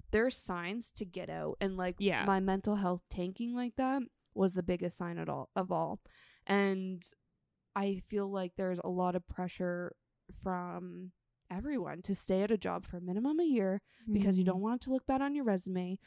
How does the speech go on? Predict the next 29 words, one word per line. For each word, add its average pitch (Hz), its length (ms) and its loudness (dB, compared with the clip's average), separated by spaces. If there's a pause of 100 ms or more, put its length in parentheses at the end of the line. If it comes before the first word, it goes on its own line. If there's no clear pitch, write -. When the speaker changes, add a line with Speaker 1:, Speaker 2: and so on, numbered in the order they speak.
(140)
Speaker 1:
You 196 100 -10
don't 190 180 2
wanna 220 160 6
have 240 200 2
to 269 80 0
explain 240 560 0
why 208 160 6
you're 190 120 2
looking 196 300 -2
for 220 180 0
a 220 40 0
job, 190 380 -2 (440)
you 208 120 2
know, 180 300 2 (160)
Speaker 2:
Yeah. 196 300 2
Speaker 1:
to 202 520 4
your 196 300 4
future 247 400 2
recruiter, 190 460 4
to 190 160 0
a 185 40 2
recruiter 190 600 2
when 185 160 4
you're 180 100 2
only 180 160 -6
six - 300 -6
months 277 280 -2
in. 190 220 -2
Like, 185 240 0